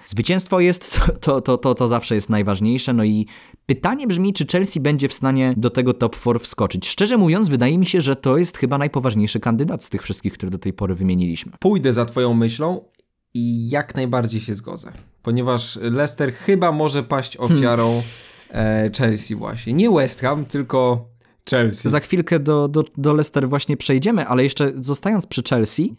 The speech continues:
Speaker 1: porozmawiajmy jeszcze chwilę na temat, y, tych młodych zawodników. To jest niesamowicie ciekawe, bo od odejścia Edena Hazarda wygląda na to, że jest tylko jeden piłkarz, który był w stanie wejść w jego buty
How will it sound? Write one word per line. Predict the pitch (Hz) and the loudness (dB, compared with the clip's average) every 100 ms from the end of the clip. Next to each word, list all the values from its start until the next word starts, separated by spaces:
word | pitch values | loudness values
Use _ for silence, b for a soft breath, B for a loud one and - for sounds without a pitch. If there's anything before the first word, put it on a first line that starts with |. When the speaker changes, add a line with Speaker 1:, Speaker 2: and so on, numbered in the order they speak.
| - | -2
Speaker 1:
porozmawiajmy | 143 156 180 359 285 | 0 2 0 0 0
jeszcze | 202 - 160 | 0 -2 -6
chwilę | - 180 165 | -2 0 2
na | 156 | 0
temat, | 151 147 135 - - 135 131 | 0 0 0 -4 -2 0 0
y, | |
tych | 120 - 147 | -2 -4 0
młodych | 120 123 123 113 | 2 2 2 0
zawodników. | 113 107 98 - | 0 0 -2 -4
To | - | -8
jest | 110 | -2
niesamowicie | 123 - 156 151 180 - 185 | 0 0 -2 -2 -6 -8 -8
ciekawe, | - - 95 80 82 | -8 -6 -6 -4 -2
bo | 101 | 0
od | 113 | 0
odejścia | 120 170 - 175 | 2 0 0 -2
Edena | 123 156 165 | 0 0 0
Hazarda | 113 104 95 90 110 175 B B B B - | -2 -4 -4 -2 -4 -4 B B B B -8
wygląda | 101 110 160 170 | -2 0 0 0
na | 104 87 | -2 -4
to, | - 113 | -4 -2
że | |
jest | 104 95 - _ | -2 -4 -10 _
tylko | - 254 254 220 | -2 -2 0 -2
jeden | 196 170 | 0 -2
piłkarz, | 160 156 135 135 - | 0 -2 0 -4 -6
który | - 113 | -6 -4
był | 101 135 | -2 -4
w | 131 | -2
stanie | - 117 107 | 0 0 2
wejść | 107 98 | 0 -2
w | 98 | -4
jego | 98 104 | -2 0
buty | 98 92 135 180 | -2 -2 -2 -4